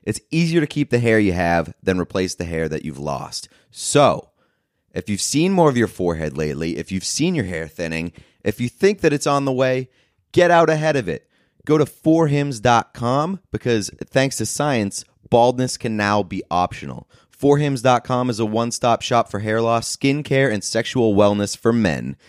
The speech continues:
Hims connects you with real doctors and medical-grade solutions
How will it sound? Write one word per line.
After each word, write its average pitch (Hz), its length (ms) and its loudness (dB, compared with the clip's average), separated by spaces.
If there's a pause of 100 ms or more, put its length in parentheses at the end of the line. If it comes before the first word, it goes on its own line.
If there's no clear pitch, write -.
(260)
Hims 165 360 0
connects 143 280 -4
you 143 60 0
with 131 140 0
real 151 380 0
doctors 104 680 2 (180)
and 104 260 -2
medical-grade 110 680 2
solutions 82 640 -6